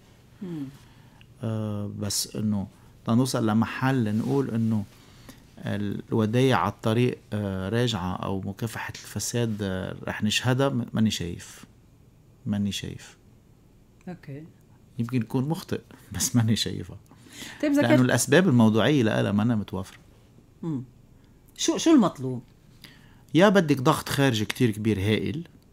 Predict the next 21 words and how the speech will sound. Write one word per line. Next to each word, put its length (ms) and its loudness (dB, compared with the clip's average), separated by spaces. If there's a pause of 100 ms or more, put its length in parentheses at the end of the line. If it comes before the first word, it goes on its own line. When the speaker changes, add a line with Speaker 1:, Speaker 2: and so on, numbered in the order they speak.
(680)
Speaker 1:
طب 140 -8
ما 100 4
هو، 220 -2
ما 120 -8
في 160 -12
Speaker 2:
آه، 40 -4
إذا 240 2
الضغط 280 0
الخارج 480 0
منه 240 2
موجود، 380 2
Speaker 1:
من 60 -4
Speaker 2:
بالعكس، 320 6
Speaker 1:
أي 120 4
Speaker 2:
في 100 4
Speaker 1:
نوع؟ 120 4
Speaker 2:
مصلحة 340 2
خارجية 460 0
مرات 480 0
بالتعامل 720 0
مع 280 -6